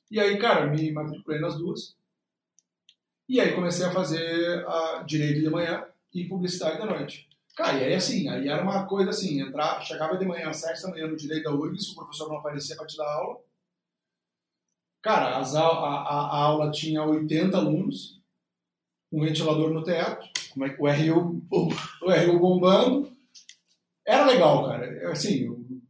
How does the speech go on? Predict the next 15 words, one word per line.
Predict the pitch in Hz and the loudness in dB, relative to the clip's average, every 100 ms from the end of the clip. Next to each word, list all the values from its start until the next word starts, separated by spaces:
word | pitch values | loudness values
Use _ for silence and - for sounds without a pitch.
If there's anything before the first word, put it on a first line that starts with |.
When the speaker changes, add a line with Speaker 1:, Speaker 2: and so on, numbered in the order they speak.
| - | -14
Speaker 1:
eu, | 156 - | -10 -6
eu | 156 | -2
passei | 208 202 202 | 0 4 4
bons | 208 196 | 4 4
momentos | 196 190 | 4 4
ali. | 165 139 - - _ | 2 0 -4 -10 _
E | 240 | 0
aí | 165 202 | 2 6
eu, | 233 220 - - | 6 6 4 2
beleza, | 220 190 151 | 4 6 4
meu, | 143 | 0
acabava | 139 151 156 156 | 0 0 0 -2
a | 160 | -2
minha | 151 | -2
aula, | 147 175 480 | 0 0 -4